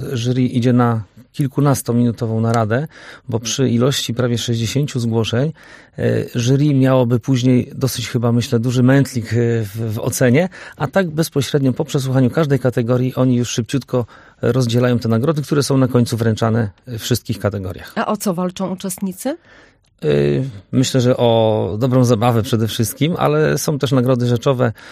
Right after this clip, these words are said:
Speaker 1: ufundowane przez Tułowicki Ośrodek Kultury, przez, y, Starostwo Powiatowe w Opolu i przez, y, burmistrza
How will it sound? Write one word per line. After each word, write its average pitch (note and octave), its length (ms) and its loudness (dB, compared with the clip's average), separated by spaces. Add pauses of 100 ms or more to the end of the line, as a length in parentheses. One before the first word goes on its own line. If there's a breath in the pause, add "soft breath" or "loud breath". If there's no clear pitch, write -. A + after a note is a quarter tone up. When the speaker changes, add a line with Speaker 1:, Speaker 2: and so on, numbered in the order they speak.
(160 loud breath)
Speaker 1:
ufundowane A#2+ 840 2
przez - 180 -4
Tułowicki C#3 340 -4
Ośrodek C#3+ 280 0
Kultury, C#3 400 0
przez, - 400 -4
y, B2 300 0
Starostwo C3+ 440 -2
Powiatowe B2 680 0 (300 loud breath)
w - 60 -8
Opolu C3+ 640 0 (120)
i C#3+ 340 0
przez, B2 380 -2
y, B2+ 200 2
burmistrza A#2+ 680 0